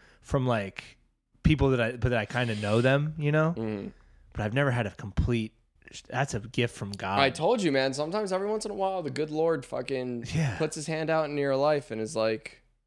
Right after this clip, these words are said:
Speaker 2: "You know what? Let me jerk off your life for, like, a
Speaker 1: Yeah,
Speaker 2: quick sec."
Speaker 1: yeah.
Speaker 2: This is a, this is gonna be a, a masterpiece. What are you saying?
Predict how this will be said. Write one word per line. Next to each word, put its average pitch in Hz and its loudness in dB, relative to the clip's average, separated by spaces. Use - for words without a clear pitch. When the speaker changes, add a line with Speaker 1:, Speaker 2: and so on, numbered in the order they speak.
Speaker 2:
"You 117 0
know 139 2
what? 160 2
Let 139 -4
me 175 -2
jerk 160 -6
off 151 0
your 120 -2
life 107 0
for, 104 -8
like, 101 -6
a 135 -4
Speaker 1:
Yeah, 180 4
Speaker 2:
quick 107 0
sec." 104 -2
Speaker 1:
yeah. 98 -6
Speaker 2:
This 135 0
is 143 0
a, 113 2
this 117 -2
is - -6
gonna 127 0
be 104 2
a, 95 0
a 98 2
masterpiece. 95 -4
What 135 -2
are 160 0
you 160 -2
saying? 117 -4